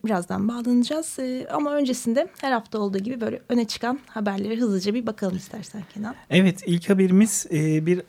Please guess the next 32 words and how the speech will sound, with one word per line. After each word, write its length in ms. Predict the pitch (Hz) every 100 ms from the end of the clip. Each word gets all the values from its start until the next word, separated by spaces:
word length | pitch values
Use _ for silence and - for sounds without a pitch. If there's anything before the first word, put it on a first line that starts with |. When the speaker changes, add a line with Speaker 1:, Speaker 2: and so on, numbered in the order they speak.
| _ _
Speaker 2:
araştırma 460 | - 143 143 - 165
raporundan. 540 | 147 139 117 113 117
tüik, 500 | 117 - 143 147 - -
Türkiye 300 | 143 135 135
İstatistik 480 | 135 139 135 147 -
Kurumu 360 | 135 131 160
İllerde 400 | 180 147 147 151
Yaşam 340 | 151 151 165 147
Endeksi 360 | 131 131 -
iki 140 | 143 143
bin 60 |
on 140 | 143 139
beş 180 | 131
raporunu 320 | 123 - 113 110
yayınladı 600 | 113 113 117 127 214 175
ve 260 | 160 156
bu 60 | 165
rapordaki 680 | 160 156 139 139 135 143 139
başlıklardan 580 | 139 - - 131 139
bir 80 | 143
tanesi 380 | 139 127 127 147
de 140 | 202 220
çevreydi. 720 | - 160 147 151 139 135 190 - - - -
Bu 220 | 147 156 170
Speaker 1:
Evet. 140 | 190 -
Speaker 2:
başlığa 560 | 143 151 151 - 156 156
göre, 240 | 143 127
bu 100 | 143
endekse 480 | 139 139 143 - 151
göre 220 | 135 127
yapılan 380 | 127 135 131 127
çalışmada 640 | 135 135 135 127 120 190